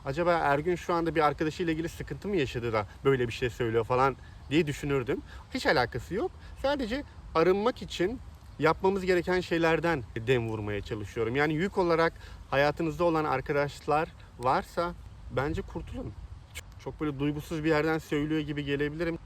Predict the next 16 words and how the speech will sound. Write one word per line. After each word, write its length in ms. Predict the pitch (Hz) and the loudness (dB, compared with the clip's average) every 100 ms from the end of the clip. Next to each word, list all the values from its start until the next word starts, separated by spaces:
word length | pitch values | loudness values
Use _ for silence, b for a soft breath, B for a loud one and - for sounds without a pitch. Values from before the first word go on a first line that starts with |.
| 135 | -6
Yukarıdan 440 | 123 139 135 147 | 0 2 2 0
söylüyor 360 | 147 143 147 147 | 0 -2 -2 -2
gibi 220 | 151 151 | -2 -2
gelebilirim 460 | 151 156 175 175 | 0 0 0 -2
ama 220 | 185 190 190 - - - | -2 -4 -6 -12 -18 -14
şeyi 320 | - - 214 247 | -6 0 2 6
göze 260 | 165 131 | 6 8
almak 280 | 117 113 110 - | 4 4 0 2
belki. 420 | 117 107 - 104 B B B B B - | 2 0 -2 -4 B B B B B 2
Bazen 460 | 143 170 175 180 | 6 6 6 4
bazı 280 | 156 160 165 | 4 4 4
arkadaşlıklar 640 | 160 156 156 - - 180 185 | 2 2 0 0 2 4 4
vardır. 340 | 147 117 165 | 4 2 0
On 220 | - 160 | 2 4
yılda 280 | 175 165 131 | 6 4 2
görüşmeseniz 720 | 123 117 - 123 - 143 202 | 0 -2 -2 -4 -2 0 0